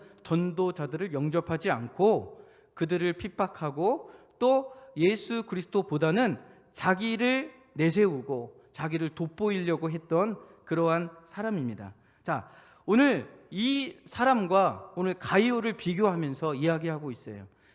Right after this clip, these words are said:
오늘 참된 진리 안에 거하는 사람과 거짓 복음을 증거하는 사람의 차이점은 무엇이냐? 바로 참된 사랑을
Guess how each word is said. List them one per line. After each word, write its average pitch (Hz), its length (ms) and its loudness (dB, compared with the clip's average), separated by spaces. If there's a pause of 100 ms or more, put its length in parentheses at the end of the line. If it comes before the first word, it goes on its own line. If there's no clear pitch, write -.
(140)
오늘 226 200 2
참된 285 540 0
진리 247 360 0
안에 226 400 4 (160)
거하는 202 320 6
사람과 190 720 2 (460)
거짓 233 560 2
복음을 220 400 0
증거하는 185 720 0
사람의 226 440 2
차이점은 208 600 -4
무엇이냐? 151 720 0 (320)
바로 202 480 4 (260)
참된 277 460 2
사랑을 247 560 4